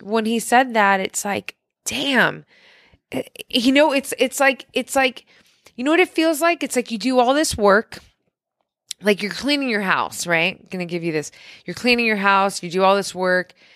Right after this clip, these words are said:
You're vacuuming. But you don't feel like moving the chairs to vacuum behind it or the mirror or whatever.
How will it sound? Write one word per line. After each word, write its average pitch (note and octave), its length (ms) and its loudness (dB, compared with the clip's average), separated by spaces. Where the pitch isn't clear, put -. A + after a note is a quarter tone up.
You're F3 240 -12
vacuuming. F3 800 -4
But G#3+ 400 4
you F#3+ 180 -10
don't C#4 460 0
feel G#3+ 720 0
like F#3 300 -2
moving F#3 420 -4
the D#3+ 80 -10
chairs D#3 1080 -2
to E3+ 120 -4
vacuum D#3+ 460 -2
behind C#3+ 460 -6
it - 220 -8
or E3+ 140 2
the D#3+ 100 -4
mirror D#3 540 -8
or C#3+ 40 -18
whatever. C#3+ 600 -2